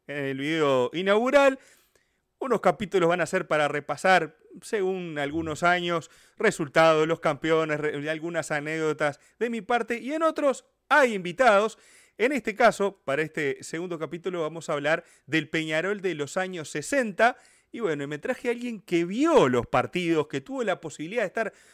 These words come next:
presente en ese momento. Así que sin mucha más vueltas, voy a, voy a presentarles a quien muchos de ustedes aquí que siguen el canal conocen, a Walter Artola,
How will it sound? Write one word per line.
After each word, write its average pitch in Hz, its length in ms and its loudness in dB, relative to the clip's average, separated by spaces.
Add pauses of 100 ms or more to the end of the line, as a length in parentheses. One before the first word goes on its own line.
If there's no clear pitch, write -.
(160)
presente 202 760 4 (200)
en 160 240 2
ese 226 240 2
momento. 240 680 2 (280)
Así 165 240 -4
que 190 240 0
sin 185 240 -8
mucha 180 300 -8
más 139 320 -4
vueltas, 165 520 0
voy 165 200 -2
a, 135 240 0
voy 160 240 -6
a 127 340 -2 (120)
presentarles 147 720 -2 (240)
a 165 60 -12
quien 196 140 -4
muchos 202 220 -4
de 143 60 -2
ustedes 160 440 -2 (140)
aquí 131 240 -8
que 135 120 -6
siguen 151 260 -6
el 131 120 -8
canal 139 300 -4
conocen, 196 540 -4 (260)
a 143 160 2
Walter 196 520 0
Artola, 214 580 2